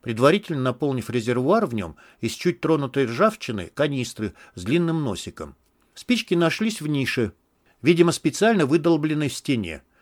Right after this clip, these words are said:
Сам я предпочитаю зажигалку, хоть и не курю. Но в этот раз просто повезло, что местные постояльцы поддерживали старую традицию всех путешественников –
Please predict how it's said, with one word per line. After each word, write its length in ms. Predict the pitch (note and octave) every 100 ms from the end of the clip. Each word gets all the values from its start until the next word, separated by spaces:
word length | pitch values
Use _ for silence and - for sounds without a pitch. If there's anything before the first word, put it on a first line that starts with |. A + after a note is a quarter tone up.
| _ _
Сам 220 | - G#3+
я 140 | A3 F#3+
предпочитаю 720 | F3+ D#3 E3+ - E3+ F#3 F3
зажигалку, 720 | E3+ D3 F3 F#3+ C3 - E2 - -
хоть 180 | - B2
и 60 | C#3
не 100 | D3+
курю. 440 | F3 E3+ F#2+ C#2+ _ _ _ _ _ -
Но 140 | B2+
в 60 | A3
этот 240 | B3+ -
раз 200 | A#2+ G#2+
просто 360 | - G#3 - A3
повезло, 600 | G#3+ G3+ F3 A2+ G#2 F2+
что 220 | - C#3
местные 360 | E3 D3+ D3 C3+
постояльцы 680 | C3 - D#3 A#3+ A#3+ -
поддерживали 720 | - A#2 A#2 G#3+ F#3+ C#3 G#2+
старую 380 | F2+ - F#3+ F3
традицию 520 | D#3+ D#3+ E3 A3+ C#3+
всех 240 | - - -
путешественников – 880 | E3+ F#3 D#3+ A#2+ F2+ - E2+ E2+